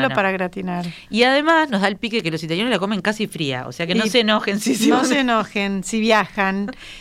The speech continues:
Speaker 1: piden, llega y está tibia o fría, no se enojen.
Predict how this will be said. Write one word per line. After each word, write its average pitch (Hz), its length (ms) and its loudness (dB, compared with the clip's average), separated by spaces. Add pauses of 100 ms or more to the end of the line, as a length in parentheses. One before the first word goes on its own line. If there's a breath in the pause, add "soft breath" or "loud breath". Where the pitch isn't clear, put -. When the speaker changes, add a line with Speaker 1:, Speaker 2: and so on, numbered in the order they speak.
(400 loud breath)
Speaker 1:
piden, 208 640 2 (420 loud breath)
llega 208 640 4
y 214 80 -2
está 214 300 2
tibia 254 760 2
o 196 140 0
fría, 247 500 0
no 208 120 -2
se 208 120 -6
enojen. 175 480 -6